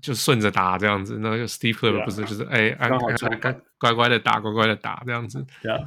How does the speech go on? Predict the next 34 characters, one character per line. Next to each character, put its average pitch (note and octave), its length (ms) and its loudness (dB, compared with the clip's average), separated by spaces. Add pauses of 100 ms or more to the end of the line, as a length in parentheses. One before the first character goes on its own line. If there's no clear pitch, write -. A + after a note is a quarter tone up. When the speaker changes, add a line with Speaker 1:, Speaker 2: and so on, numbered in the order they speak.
Speaker 2:
刚 B2+ 120 -4
好 G#2+ 120 -6
相 B2+ 160 -4 (120)
反， C3 120 -8 (120)
Speaker 1:
So， C#3 60 -12
Speaker 2:
yeah。 C#3+ 100 -14 (100)
Speaker 1:
对 B2+ 120 -4
啊， A#2+ 260 -8
so，I，I， B2+ 800 -2 (140)
我， - 140 -8
我， C#3 260 -6
我 A2+ 80 0
真 C3+ 140 2
的 B2 80 4
是 A2+ 100 0
看 A#2 180 0
不 A2 60 -2
出 G#2+ 100 -2
来 G2+ 60 2
他 G#2 80 2
们 G2 100 -6
哪 F#2+ 120 -2
里 G2 140 -6
可 G#2 100 -6
以 F#2+ 60 -6
进 F2+ 220 -10
步， C3 160 -14
所 A#2+ 140 -10
以 - 20 -6
我 A#2 60 -8
就 A2+ 80 -10
选 A#2 200 -10
他 G2+ 120 -12
们 G2 220 -16